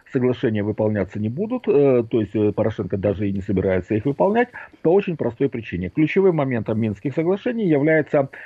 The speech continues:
э, закрепление в Конституции особого статуса Донбасса. А подготовки конституционного законопроекта, который закрепит этот конституционный, эм,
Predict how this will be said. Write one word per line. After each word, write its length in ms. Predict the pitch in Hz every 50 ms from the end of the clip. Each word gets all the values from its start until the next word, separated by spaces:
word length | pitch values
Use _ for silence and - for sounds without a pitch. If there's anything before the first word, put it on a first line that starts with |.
| - - -
э, 580 | - 120 123 117 120 117 110 104 - 101 113 104
закрепление 520 | 107 135 - 151 135 147 135 117 110 107 101
в 40 | 101
Конституции 680 | - 127 120 - - 160 - 220 233 - - 208 196
особого 480 | - - - 107 - 156 156 139 120 110
статуса 420 | - - 127 127 120 110 - 117
Донбасса. 560 | 110 117 113 104 - - - - - - - - - - - - - -
А 240 | - 117 117 117 117
подготовки 560 | - 120 113 113 127 - 127 107 101 117 104
конституционного 640 | 113 101 - - 113 120 107 - 120 113 110 113 110
законопроекта, 560 | 110 120 156 156 180 185 240 240 247 - -
который 480 | - 277 - 214 208 208 208 202 190 185
закрепит 420 | 170 185 - 190 190 185 185 175
этот 220 | 180 170 165 165 -
конституционный, 840 | - 165 151 _ _ - - 151 147 151 156 147 156 156 143 127 - -
эм, 380 | 147 131 120 120 123 127 123